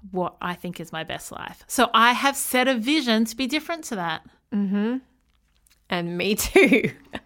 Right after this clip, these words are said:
Speaker 2: <laughs> My vision for my life is so that is to be free to do this podcast and to come down on Saturdays and not think, "Oh my goodness,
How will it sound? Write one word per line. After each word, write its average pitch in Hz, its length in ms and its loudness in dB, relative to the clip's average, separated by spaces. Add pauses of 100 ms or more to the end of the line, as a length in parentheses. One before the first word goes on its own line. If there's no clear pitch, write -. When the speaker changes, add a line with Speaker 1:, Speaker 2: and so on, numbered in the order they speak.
(100)
Speaker 2:
<laughs> - 480 -12
My 214 220 2
vision 220 520 2
for 220 160 -2
my 202 220 0
life 185 420 0
is 175 300 -4
so 180 300 -2
that 165 400 -4 (180)
is 202 380 0 (440)
to 233 400 2
be 185 220 0
free 180 760 0
to - 180 -8
do 170 260 -6
this 175 180 -8
podcast - 920 -8
and 190 140 -12
to - 60 -14
come 185 340 -6
down 175 220 -6
on 175 140 -8
Saturdays 165 720 -6
and 170 200 -6
not 175 320 -4
think, - 320 -8
"Oh 180 160 -4
my 175 140 -8
goodness, 170 580 -10